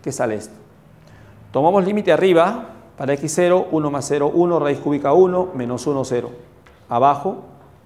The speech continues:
cero. Cero sobre cero. ¿Quién es el que hace cero?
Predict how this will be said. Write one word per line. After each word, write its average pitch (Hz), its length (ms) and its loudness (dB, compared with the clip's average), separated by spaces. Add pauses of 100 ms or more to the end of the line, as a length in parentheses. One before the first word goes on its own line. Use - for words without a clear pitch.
(760)
cero. - 400 -4 (880)
Cero 143 280 -2
sobre 120 260 -2
cero. 123 240 -2 (1040)
¿Quién 214 140 0
es 196 80 -2
el 170 120 0
que 185 80 -4
hace 170 160 -2
cero? 147 320 0